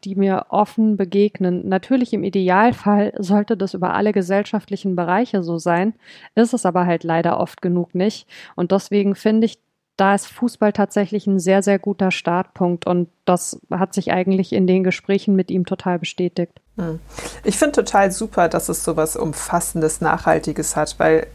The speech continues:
Speaker 2: ich hab mit, ähm, einem befreundeten Fußball-, ehemaligen Fußballprofi halt lokale mm, Grenzenlos-Turniere, so haben wir es genannt, äh, veranstaltet, wo eben auch Ziel war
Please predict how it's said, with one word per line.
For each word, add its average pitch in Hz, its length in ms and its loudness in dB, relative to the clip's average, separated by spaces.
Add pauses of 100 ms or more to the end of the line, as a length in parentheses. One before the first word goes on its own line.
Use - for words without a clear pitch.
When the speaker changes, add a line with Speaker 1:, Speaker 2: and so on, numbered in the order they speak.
Speaker 2:
ich - 140 -8
hab 160 180 -4
mit, - 400 -8
ähm, 147 460 -8 (880)
einem 165 280 -2
befreundeten 180 560 -4
Fußball-, 226 460 -2
ehemaligen 196 400 0
Fußballprofi 196 760 -4
halt 175 260 0
lokale 190 760 2 (420)
mm, 180 560 -4 (140)
Grenzenlos-Turniere, 226 1040 0
so 226 100 0
haben 208 120 0
wir 214 60 4
es - 140 -4
genannt, 214 400 -6
äh, - 180 -6
veranstaltet, 202 800 0
wo 185 80 -4
eben 170 200 -4
auch - 260 -2
Ziel 180 400 -2
war 170 240 2